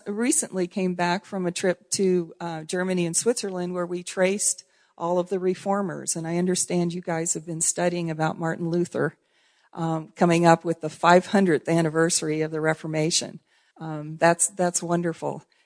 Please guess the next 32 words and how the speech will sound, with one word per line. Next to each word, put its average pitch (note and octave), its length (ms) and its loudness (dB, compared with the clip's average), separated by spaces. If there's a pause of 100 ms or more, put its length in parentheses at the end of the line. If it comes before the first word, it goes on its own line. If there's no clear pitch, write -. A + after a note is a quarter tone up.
(260)
Um, E3 180 -2
and F3 100 -2
it's E3 140 -4
a F3+ 80 -4
wonderful F3 440 6
heritage. D#3+ 680 6 (880)
Now, A#3 460 8
um, G3+ 460 4 (560)
we've A3+ 260 -12
also F4 320 2
got F#3 300 6
a D3 240 2 (400)
Aristotle. G#3 960 4 (240)
Some F3+ 240 -4
of F3+ 120 0
you F#3 120 2
may E3+ 160 8
have E3 140 4
heard F3 200 2
of E3+ 120 -6
him. F3 340 2 (500)
He G#3+ 180 0
was G3+ 220 8
the F#3 120 4
teacher A3+ 440 -2
of F3 100 0
Alexander F3 680 4
the E3 100 0
Great. D#3 560 2 (580)
Um, F#3+ 360 8 (100)
and G#3+ 300 4
he F#4+ 460 2